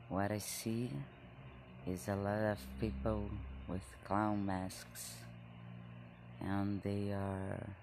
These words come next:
scaring everybody that they see on the streets. And, uh, we also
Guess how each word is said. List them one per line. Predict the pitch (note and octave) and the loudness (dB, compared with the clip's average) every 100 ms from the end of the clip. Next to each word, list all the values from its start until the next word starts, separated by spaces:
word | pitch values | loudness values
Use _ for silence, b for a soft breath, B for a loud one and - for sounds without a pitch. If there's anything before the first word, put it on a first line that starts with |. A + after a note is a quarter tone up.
| - | -12
scaring | - - - F#2 F#2 F#2 F#2 F#2 F2+ | -8 -8 0 2 4 2 0 0 2
everybody | F#2 F#2 F2 F#2+ F#2+ F#2 F2+ F2+ F2+ | 0 -2 0 2 4 2 2 0 -2
that | F#2 F#2 F2+ | 0 0 0
they | F#2 F#2 | -2 -2
see | - - F#2+ | -8 -4 -2
on | F#2+ F#2 F2+ | 0 0 -2
the | |
streets. | - - - F#2+ F#2+ - - - - - - - - B B B B B - - - - - - - - - - - - - - - - - - - - - - - - - - - - F#2 | -6 -8 -2 -2 -2 -6 -10 -10 -16 -18 -18 -18 -18 B B B B B -18 -16 -16 -16 -16 -18 -20 -20 -20 -20 -20 -20 -18 -18 -16 -14 -14 -14 -16 -18 -16 -16 -16 -14 -16 -16 -18 -10 -6
And, | F2+ F#2 F#2 E2+ | -6 -6 -8 -6
uh, | F#2+ G2+ - - - - - - - - - - - - B B B B B B B - - - | -8 -10 -14 -18 -20 -20 -20 -20 -20 -20 -20 -20 -20 -20 B B B B B B B -20 -12 0
we | G2+ G#2 G2+ G2+ G2+ G#2 G2+ G2 - - _ _ | 2 4 2 0 -2 -4 -6 -8 -12 -20 _ _
also | G2 G#2+ - - A2 G#2 G2 | 0 0 -2 -2 0 0 -2